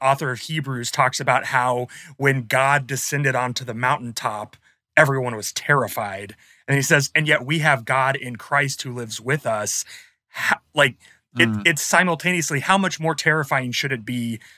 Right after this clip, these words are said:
Speaker 1: to have God, like, where we can reach out and, and touch him?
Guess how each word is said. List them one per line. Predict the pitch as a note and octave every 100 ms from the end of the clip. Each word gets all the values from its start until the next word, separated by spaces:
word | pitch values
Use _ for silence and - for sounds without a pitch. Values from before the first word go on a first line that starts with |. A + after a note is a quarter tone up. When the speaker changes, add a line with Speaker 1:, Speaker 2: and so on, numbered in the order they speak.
| _
Speaker 1:
to | D#3
have | C3+ C#3 B2
God, | C#3 C3+ C3 A#2+ -
like, | B2+ A#2
where | B2+ B2
we | C3+
can | C3+ A#2
reach | B2+ C3
out | C#3 B2 B2
and, | B2 A2+ A2 -
and | A2+
touch | - G#3 G#3
him? | C#3+ A#2 A2+